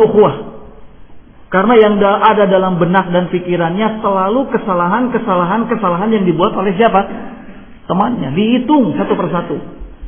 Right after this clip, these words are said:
Dikumpulkan sampai ada sembilan puluh sembilan kesalahan. Sembilan puluh sembilan kesalahan. Ya. Seratus kurang satu kesalahan.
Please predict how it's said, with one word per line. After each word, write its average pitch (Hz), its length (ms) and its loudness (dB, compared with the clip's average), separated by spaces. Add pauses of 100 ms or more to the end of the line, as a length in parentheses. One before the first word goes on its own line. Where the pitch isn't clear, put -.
(180)
Dikumpulkan 240 880 2
sampai 190 240 -2
ada 180 240 -4
sembilan 160 320 -2
puluh 160 160 -4
sembilan 147 400 -2
kesalahan. 113 420 -8 (1400)
Sembilan 160 400 0
puluh 156 240 -2
sembilan 139 420 -4 (640)
kesalahan. 127 680 -6 (840)
Ya. 113 160 -12 (3000)
Seratus 220 560 2
kurang 180 320 -2
satu 185 400 -4 (560)
kesalahan. 107 560 -10